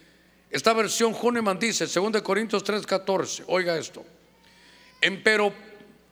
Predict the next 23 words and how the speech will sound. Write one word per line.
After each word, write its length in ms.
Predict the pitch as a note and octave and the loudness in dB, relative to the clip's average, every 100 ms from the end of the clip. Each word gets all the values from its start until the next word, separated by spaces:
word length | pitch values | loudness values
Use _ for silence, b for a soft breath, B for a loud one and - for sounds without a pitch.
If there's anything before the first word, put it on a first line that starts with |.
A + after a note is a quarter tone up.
| _ _ b b | _ _ b b
petrificándose 1040 | F#3+ F#3+ G3+ E3+ G3 C#4+ F4 F4+ E4+ - | 0 2 0 0 0 2 2 2 0 2
los 180 | B3+ G3+ | 2 2
sentidos 640 | - F#3+ F3+ - D4 D4 A#3 | 2 0 -2 0 2 2 4
de 160 | G#3+ | 4
ellos, 680 | F3+ C3+ - - - - - - - _ b b b b | 2 -2 -8 -8 -8 -12 -16 -20 -20 _ b b b b
pues 240 | G3 F#3 | 0 2
hasta 200 | F3+ - | 2 0
el 100 | E3+ | 0
día 180 | F3 B3+ | 4 4
de 80 | A3+ | 6
hoy 320 | A#3 C4+ F#3+ - - - - _ _ _ _ b b b | 4 4 2 -8 -18 -20 -20 _ _ _ _ b b b
el 220 | E3 F#3 | 0 2
mismo 840 | A#3 D4+ C#4+ C4+ A#3+ - - D3 - | 2 2 4 4 4 0 -14 -2 4
velo 640 | C4 A#3+ G#3 D#3+ A2 - - - _ - | 4 4 4 2 -2 -10 -20 -20 _ -4
en 100 | C#3 | 0
la 120 | C#3+ | 0
lección 520 | D3+ D3 - - C#4 C4 | 0 0 0 2 2 4
del 140 | G#3+ | 2
Antiguo 300 | F#3+ C4 B3+ | 2 2 2
Testamento 760 | G3+ G3+ G3+ C#4+ C#4+ - A3 - B B B | 0 0 2 2 2 0 0 -2 B B B
queda 300 | - B3+ C4+ | 4 4 4
no 160 | C4+ C#4+ | 4 4
descubierto, 800 | C#4 - C#4 E4 F4+ E4+ - - | 2 0 2 4 2 0 -6 -6